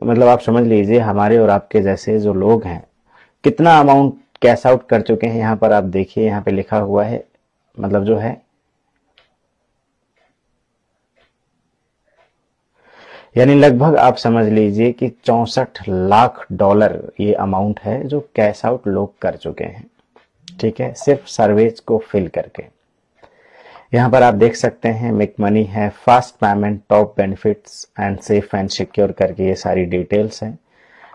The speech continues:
और आप थोड़ा सा अगर नीचे आते हैं, जो top clients हैं हमारे जैसे, आपके जैसे, जो यहाँ पर job कर रहे हैं, already service fill कर रहे हैं, उनके ये मतलब जो है comments हैं, मतलब क्या कहना उनका, आप इसको go through कर सकते हैं। और इस site की अगर मैं overall rating की बात करूँ,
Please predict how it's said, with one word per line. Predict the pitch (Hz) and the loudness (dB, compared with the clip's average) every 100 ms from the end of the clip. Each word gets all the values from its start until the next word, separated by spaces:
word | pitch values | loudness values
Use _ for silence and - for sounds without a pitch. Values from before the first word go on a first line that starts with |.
| - | 0
और | 135 139 | 4 6
आप | 143 135 - | 6 2 2
थोड़ा | 127 | 2
सा | 127 127 | 2 2
अगर | 117 113 | 2 2
नीचे | 110 101 123 | 0 2 2
आते | 107 117 | 2 -2
हैं, | 120 131 | -4 -6
जो | 127 127 _ | -4 -4 _
top | - 127 135 _ - | 2 2 2 _ 0
clients | 107 117 117 - | 2 2 -2 -2
हैं | 107 | -4
हमारे | 104 104 104 104 | -2 0 0 2
जैसे, | 104 - | 0 0
आपके | 98 95 - | -2 -2 -4
जैसे, | 95 92 - 120 | -2 -2 -4 -4
जो | 120 | -2
यहाँ | 107 104 104 | -2 -4 -6
पर | 101 | -6
job | 92 98 98 - | 0 -2 -2 -2
कर | 107 | 0
रहे | 107 | 0
हैं, | 101 | -2
already | 101 95 98 104 | -6 -4 -4 -4
service | - 92 92 98 - | -4 -4 -2 -4 -8
fill | - 92 90 | -10 -8 -4
कर | 107 | -4
रहे | 110 101 104 | -2 -4 -6
हैं, | 104 151 _ _ - - | -10 -14 _ _ -20 -12
उनके | - 156 156 165 | 0 0 2 2
ये | 139 | 2
मतलब | 123 117 113 | 2 2 0
जो | 104 | 0
है | 110 117 | -2 -4
comments | - 90 90 90 - | -4 -4 -4 -8 -10
हैं, | 78 _ - | -12 _ -10
मतलब | 92 98 92 90 _ - - | -6 -4 -6 -8 _ -20 0
क्या | 131 | 2
कहना | 131 131 131 127 | 4 2 0 0
उनका, | 120 123 | 0 0
आप | 123 104 | 0 0
इसको | 101 - 104 95 | -6 -2 -2 0
go | 92 95 | -2 -2
through | - 104 | 0 0
कर | 101 | 0
सकते | 101 107 - 104 | -2 -8 -4 -6
हैं। | 101 120 | -4 -4
और | 123 | -4
इस | 120 | -4
site | - 127 | 0 -2
की | 117 | 0
अगर | 113 117 | -2 0
मैं | 113 | 2
overall | 104 101 110 95 | 2 2 2 0
rating | 95 90 127 | -6 -4 -4
की | 123 | -2
बात | 120 104 101 - | 0 0 -2 -2
करूँ, | 101 104 | -2 -2